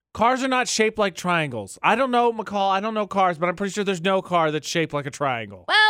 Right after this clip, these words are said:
Speaker 2: I don't know. Elon Musk's Tesla truck kinda looks like a triangle.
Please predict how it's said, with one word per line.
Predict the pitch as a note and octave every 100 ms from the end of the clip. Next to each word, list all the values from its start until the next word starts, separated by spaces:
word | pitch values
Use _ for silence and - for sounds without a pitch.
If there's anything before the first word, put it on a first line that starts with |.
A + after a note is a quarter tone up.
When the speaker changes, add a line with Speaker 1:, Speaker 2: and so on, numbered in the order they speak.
| G#4
Speaker 2:
I | G#4+
don't | G#4+
know. | F#4+ F4+
Elon | E4+ F#4+ G4
Musk's | D#4+ D#4 E4 - - - - - - - _ -
Tesla | - D4+ D#4 D4
truck | B3 D#4 C#4+ A#3+
kinda | - C4+ G#3+
looks | G#3 B3
like | G4+ G4+
a |
triangle. | G4+ C#4+ A3 A3+ A#3 A#3+ C#4+ F4+ F4